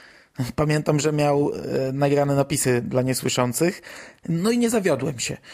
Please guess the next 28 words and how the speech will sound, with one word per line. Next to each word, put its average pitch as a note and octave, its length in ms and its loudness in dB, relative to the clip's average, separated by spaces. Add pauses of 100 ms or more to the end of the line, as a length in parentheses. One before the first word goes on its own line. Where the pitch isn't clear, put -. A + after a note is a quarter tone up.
(180)
Film G#3+ 400 2
zachwycił F#3 580 0
mnie F#3 320 4 (640)
wszystkim. - 580 -2 (120)
Od F3 140 0
kapitalnego F#3 600 0
wykonania, D#3 640 0
które D#3+ 280 -2
nawet D#3+ 320 0
dziś E3+ 200 0
robi B2+ 220 0
wrażenie, B2 520 0 (680)
po G3 100 2
świetne G3+ 340 2
pomysły. D3 480 2 (640)
Kolejne F#3+ 380 0
części F3 340 0
zaliczały E3 460 0
spadek, D#3+ 500 -2
ale D#3 300 2
zawsze F3+ 320 0
uważałem, D#3+ 500 0
że C#3+ 120 0
patrząc D#3+ 420 -2
na D3+ 80 0
serię D#3 260 0
jako C#3+ 260 0
całość, D#3+ 540 0